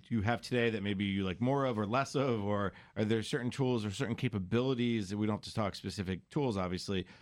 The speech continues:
but any capabilities that you'd say, "Here's where we need to drive toward," and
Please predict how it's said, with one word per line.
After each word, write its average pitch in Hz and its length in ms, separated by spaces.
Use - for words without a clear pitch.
but 113 100
any 113 100
capabilities 113 520
that 101 140
you'd 110 180
say, 104 340
"Here's 135 280
where 113 180
we 107 120
need 104 140
to 87 60
drive 95 280
toward," 110 460
and 95 180